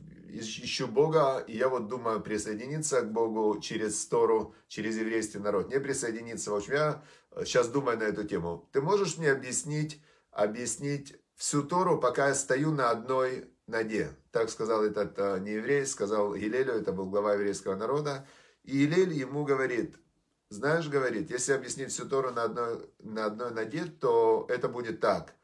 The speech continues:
То, что ненавистно тебе, не делай другому, ближнему своему. То, что ненавистно тебе, ближнему не делай,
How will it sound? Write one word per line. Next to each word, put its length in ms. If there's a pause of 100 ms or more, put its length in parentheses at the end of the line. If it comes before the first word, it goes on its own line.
(800)
То, 180
что 220
ненавистно 600
тебе, 360
не 100
делай 360
другому, 720
ближнему 440
своему. 380
То, 180
что 180
ненавистно 520
тебе, 280
ближнему 480
не 140
делай, 480